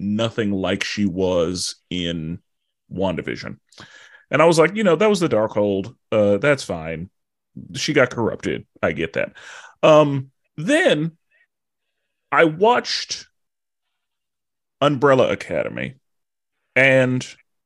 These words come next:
the third season, I think it was the third season, the third season of Umbrella Academy had a similar situation of a mother who was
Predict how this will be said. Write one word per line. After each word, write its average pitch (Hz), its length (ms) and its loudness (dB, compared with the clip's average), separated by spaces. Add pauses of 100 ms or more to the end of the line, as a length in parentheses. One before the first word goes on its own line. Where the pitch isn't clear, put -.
(180)
the 131 100 2
third 247 300 2
season, 123 480 -4
I - 40 -10
think 110 120 -2
it - 20 -2
was 95 100 -4
the 90 40 -6
third 65 240 -8
season, 58 260 -12 (380)
the 170 80 -12
third 254 240 6
season 190 220 0
of 139 100 2
Umbrella 117 340 4
Academy 95 560 -4
had 127 680 2
a 107 100 2
similar 180 520 0
situation 107 920 -4
of 82 520 -4 (680)
a 107 640 2
mother 107 920 0 (480)
who 143 160 4
was 107 640 -2